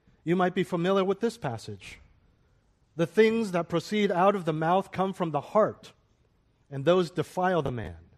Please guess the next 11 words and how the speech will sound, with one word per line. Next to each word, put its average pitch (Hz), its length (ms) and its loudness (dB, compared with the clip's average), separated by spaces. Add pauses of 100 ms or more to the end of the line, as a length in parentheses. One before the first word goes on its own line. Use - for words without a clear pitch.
(1300)
Verse 139 240 -4
nineteen, 147 500 -4
"For 143 180 -6
out 151 220 2
of 196 140 -2
the 214 100 2
heart 135 420 -2 (600)
come 147 260 -2
evil 185 260 0
thoughts, - 460 -4 (140)
murders, 151 520 2